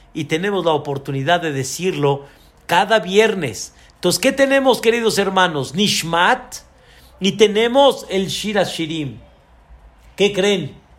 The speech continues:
<laughs> Vean qué cosa tan increíble. El Ketoret.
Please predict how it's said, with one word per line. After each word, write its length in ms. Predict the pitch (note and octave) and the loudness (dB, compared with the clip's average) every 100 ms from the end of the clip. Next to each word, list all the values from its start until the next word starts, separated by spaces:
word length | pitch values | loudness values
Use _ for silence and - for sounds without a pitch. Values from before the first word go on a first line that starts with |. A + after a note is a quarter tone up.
| _ | _
<laughs> 360 | - - D3 C#3 - - _ | -10 -8 -8 -10 -12 -20 _
Vean 220 | F#3+ G#3 | 2 2
qué 120 | G3+ | 0
cosa 300 | F#3+ G3 F3 | 2 2 2
tan 180 | F3 G3 | 2 0
increíble. 640 | F#3 D#3 D#3+ E3 D3+ C3 G2+ - - - - - | 0 -4 -2 -2 -4 -8 -10 -20 -20 -20 -20 -2
El 300 | D#3 F3 - | 0 0 2
Ketoret. 960 | F#3 F3+ A3+ B3 B3+ A3 F3+ - - | 2 4 6 6 6 0 -4 -12 -18